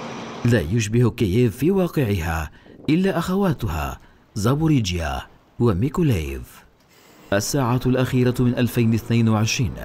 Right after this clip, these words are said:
كانت شاهدًا على سلسلة من الانفجارات في كييف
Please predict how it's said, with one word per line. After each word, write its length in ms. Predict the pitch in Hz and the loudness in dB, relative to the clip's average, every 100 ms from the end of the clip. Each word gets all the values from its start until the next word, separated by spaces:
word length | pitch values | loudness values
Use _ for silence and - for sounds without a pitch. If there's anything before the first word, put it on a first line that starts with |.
| - - - - | -16 -20 -20 -4
كانت 320 | 151 101 85 | 0 0 -2
شاهدًا 460 | - 123 120 113 117 | -2 2 2 2 0
على 200 | 107 113 | 0 0
سلسلة 380 | 107 113 127 117 | -2 -2 -2 0
من 220 | 131 98 | 0 2
الانفجارات 640 | 123 156 151 151 139 135 127 | 0 -2 -2 -2 0 0 -2
في 200 | 117 127 | -2 -2
كييف 440 | 131 123 92 73 | 2 2 0 -4